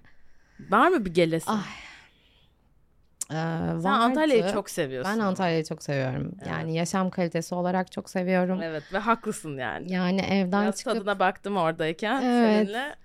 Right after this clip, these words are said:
Speaker 2: On beş dakikada sahile inip denize girebiliyorum yani. Hani bunu burada imkansız elde etmem. Ee,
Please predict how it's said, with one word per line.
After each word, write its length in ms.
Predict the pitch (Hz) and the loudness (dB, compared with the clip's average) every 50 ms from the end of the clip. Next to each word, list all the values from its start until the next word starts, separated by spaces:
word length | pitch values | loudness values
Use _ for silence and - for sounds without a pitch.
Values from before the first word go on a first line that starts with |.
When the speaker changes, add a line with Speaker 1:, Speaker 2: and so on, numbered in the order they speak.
| - - - - - - - _ _ - | -20 -20 -20 -20 -20 -20 -20 _ _ -4
Speaker 2:
On 280 | - 214 220 226 240 | 0 2 4 6 6
beş 240 | 240 247 247 - - | 8 8 6 6 4
dakikada 380 | 262 240 226 - - 220 220 247 | 2 2 2 0 -2 0 0 0
sahile 480 | - - 247 233 220 214 220 220 240 | 0 2 2 2 4 4 4 6 6
inip 240 | 240 233 240 240 - | 6 6 4 2 0
denize 320 | 220 214 220 220 190 226 233 | -2 0 0 2 2 2 2
girebiliyorum 800 | 202 233 214 226 220 220 220 220 240 233 220 202 185 170 165 | 2 4 2 2 2 2 2 4 4 4 4 4 2 2 0
yani. 320 | 165 156 156 156 156 160 170 | 0 0 0 0 0 -2 -2
Hani 240 | 180 175 170 165 | -2 -2 -2 -2
bunu 260 | 170 180 185 196 190 170 | -2 -2 0 0 -2 -2
burada 440 | 180 180 175 165 190 190 190 - | -2 -2 -2 0 0 0 0 0
imkansız 720 | - 185 180 185 - 185 185 185 185 - - 208 190 - - | 0 -2 -2 -2 -2 -2 0 0 -2 -2 -4 -8 -8 -6 -4
elde 380 | - 170 156 156 147 143 147 | -2 -2 0 0 0 0 -2
etmem. 420 | 147 - - - 156 151 180 208 233 262 269 - _ - | -2 -4 -6 -8 -6 -6 -4 -4 -6 -8 -10 -12 _ -10
Ee, 60 | 165 | -6